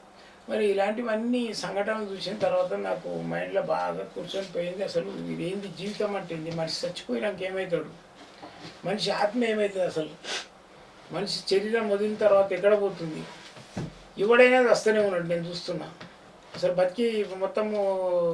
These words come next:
ఎప్పటికి స్థిర స్థాయిగా బతికినోడు ఎవడు లేడు,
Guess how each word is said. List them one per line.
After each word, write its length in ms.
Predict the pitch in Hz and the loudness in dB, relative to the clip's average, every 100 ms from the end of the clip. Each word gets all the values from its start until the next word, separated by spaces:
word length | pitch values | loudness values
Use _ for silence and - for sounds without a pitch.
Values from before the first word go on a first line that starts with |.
| 165 - - - - | -2 -10 -20 -20 -10
ఎప్పటికి 380 | 180 233 233 202 | -2 2 2 0
స్థిర 400 | - - 208 220 | -4 2 4 4
స్థాయిగా 480 | 214 - 214 233 214 | 2 2 2 4 2
బతికినోడు 520 | 196 - 208 214 196 | 2 2 -2 0 2
ఎవడు 180 | 185 180 | 0 -2
లేడు, 260 | 175 143 | -2 -4